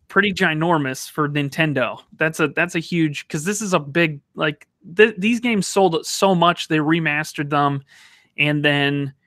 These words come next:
um, they were almost giving them away, uh, at a few different things, but uh,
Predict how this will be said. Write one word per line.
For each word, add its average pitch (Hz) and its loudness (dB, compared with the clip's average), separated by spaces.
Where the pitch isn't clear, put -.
um, 135 -2
they 147 4
were 143 0
almost 175 0
giving 147 0
them 139 -2
away, 135 0
uh, 139 -2
at 139 0
a 135 2
few 143 0
different 139 -2
things, 135 -4
but 135 2
uh, - -8